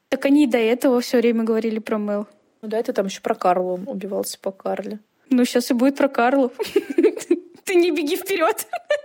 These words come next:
Speaker 1: <laughs>
Speaker 2: Тут получается, что все мужчины говорят о женщинах, а все женщины говорят о мужчинах.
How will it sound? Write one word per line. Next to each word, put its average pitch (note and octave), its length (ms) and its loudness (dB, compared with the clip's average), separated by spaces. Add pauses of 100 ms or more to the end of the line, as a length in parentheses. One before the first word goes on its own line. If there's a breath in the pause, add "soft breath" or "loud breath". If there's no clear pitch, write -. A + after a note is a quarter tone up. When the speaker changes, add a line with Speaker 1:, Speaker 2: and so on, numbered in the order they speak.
(160)
Speaker 1:
<laughs> D5 580 -4
Speaker 2:
Тут B3 160 -4
получается, D#4 500 2
что - 140 -4
все C4 160 -2
мужчины C4 440 0
говорят A3+ 340 2
о A3+ 40 2
женщинах, D#4 580 -2
а - 160 -2
все A3 160 -4
женщины A#3+ 480 -4
говорят G#3+ 360 -2
о B3+ 60 2
мужчинах. G3 800 -8